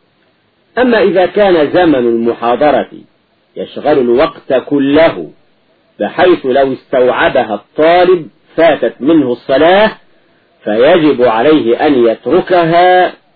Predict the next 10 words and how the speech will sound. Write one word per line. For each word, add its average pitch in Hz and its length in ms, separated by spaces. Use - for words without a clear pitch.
ويؤدي 101 600
الصلاة، 135 540
ويمكن 143 960
تدارك 127 680
ما 113 300
فات 135 460
منه 185 720
بوسيلة 127 920
أو 208 120
بأخرى، 202 500